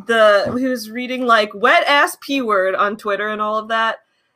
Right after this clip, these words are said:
and people were making fun of him, which he was definitely doing for attention, once again. But then, uh, he tweeted about it and was like, "Well,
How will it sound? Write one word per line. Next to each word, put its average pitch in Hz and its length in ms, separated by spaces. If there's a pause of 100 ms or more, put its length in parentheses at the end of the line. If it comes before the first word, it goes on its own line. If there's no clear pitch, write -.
(200)
and 220 340
people 220 260
were 220 100
making 208 340
fun 190 200
of 190 80
him, 220 120
which 262 140
he 320 80
was 311 120
definitely 208 400
doing 180 240
for 180 100
attention, 156 500
once 170 220
again. 151 240 (500)
But 214 420
then, 233 540 (100)
uh, 202 440 (120)
he 226 220
tweeted 226 440
about 226 340
it 233 180
and 208 200
was 202 180
like, 196 460 (840)
"Well, 226 760